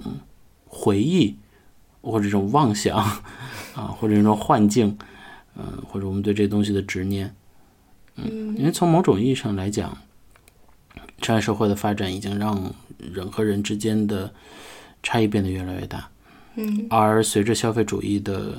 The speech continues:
Speaker 1: 浪潮，我们在很大意义上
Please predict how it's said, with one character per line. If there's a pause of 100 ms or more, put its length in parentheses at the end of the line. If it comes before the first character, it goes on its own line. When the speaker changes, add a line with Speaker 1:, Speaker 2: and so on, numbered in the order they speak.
(180)
Speaker 1:
浪
潮，
我
们
在 (520)
很
大
意
义
上